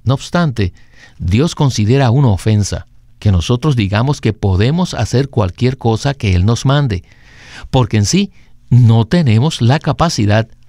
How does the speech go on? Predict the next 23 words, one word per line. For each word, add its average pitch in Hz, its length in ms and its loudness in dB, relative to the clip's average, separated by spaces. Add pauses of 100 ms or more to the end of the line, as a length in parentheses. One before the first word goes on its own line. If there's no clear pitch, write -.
(120)
para 190 240 0
cumplir 151 600 2
los 131 240 0
elevados 101 680 0
requisitos 131 680 -2
de 90 100 0
Dios. 85 360 -6 (1040)
Necesitamos 107 960 -2 (320)
que 110 140 0
la 95 120 0
vida 131 220 0
eterna 139 420 0
se 131 160 -2
imparte 131 600 -2
en 156 80 2
nosotros 107 600 -2 (440)
para 190 240 0
que 175 120 0
nos 156 160 2
capacite 113 720 -2 (240)
y 135 140 2
podamos 131 720 0
entonces 180 640 0